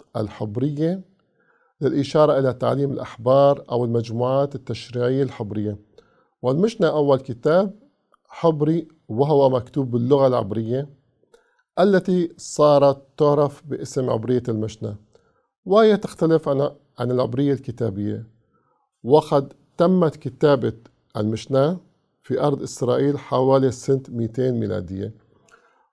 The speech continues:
وهو المشنا بمعنى لو نحن أخذنا المشنا سوف نجد أنه كأنه مختارات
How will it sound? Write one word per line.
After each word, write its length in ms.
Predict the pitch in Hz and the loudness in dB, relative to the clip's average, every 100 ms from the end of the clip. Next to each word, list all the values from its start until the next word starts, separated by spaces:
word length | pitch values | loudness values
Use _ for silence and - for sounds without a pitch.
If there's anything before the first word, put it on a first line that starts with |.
| - | -2
وهو 560 | 131 180 180 143 147 165 _ - | 4 6 6 4 2 -2 _ -8
المشنا 360 | 117 131 151 131 | -2 -2 0 -2
بمعنى 320 | 123 131 123 | 0 0 0
لو 200 | 120 117 | 0 -2
نحن 380 | 127 170 156 139 | -2 -4 -4 -8
أخذنا 720 | - - 151 139 117 113 107 107 _ _ | -10 -6 -2 -2 -2 -2 -4 -8 _ _
المشنا 640 | 110 117 160 - 131 123 165 _ _ _ _ | -6 -2 -2 -4 -6 -4 -4 _ _ _ _
سوف 360 | - 151 139 156 | -6 -2 0 2
نجد 420 | 147 190 185 180 | 4 4 2 -2
أنه 260 | 151 135 127 | -4 -2 -4
كأنه 480 | - - 185 180 147 | -4 -4 0 2 2
مختارات 1120 | 131 - - 123 123 123 143 156 180 220 | 0 -6 -4 0 2 6 6 6 4 2